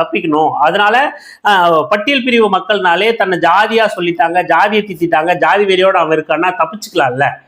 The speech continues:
அதனால அவங்க அப்படித்தான் சொல்லுவாங்களா, சொல்லுவாங்க" அப்படின்னு நீங்க நினைக்கலாம், அதுக்கும் வாய்ப்பு இருக்கு. ஆனா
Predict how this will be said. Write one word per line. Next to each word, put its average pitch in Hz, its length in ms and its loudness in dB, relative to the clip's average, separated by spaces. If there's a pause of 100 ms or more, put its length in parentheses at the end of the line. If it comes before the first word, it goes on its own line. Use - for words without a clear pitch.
(280)
அதனால 226 440 2
அவங்க 202 200 2
அப்படித்தான் 202 500 0
சொல்லுவாங்களா, 165 520 2 (140)
சொல்லுவாங்க" 175 460 2
அப்படின்னு 175 340 0
நீங்க 135 220 0
நினைக்கலாம், 180 420 -2 (100)
அதுக்கும் 202 400 2
வாய்ப்பு 220 260 2
இருக்கு. 170 320 0
ஆனா 196 160 2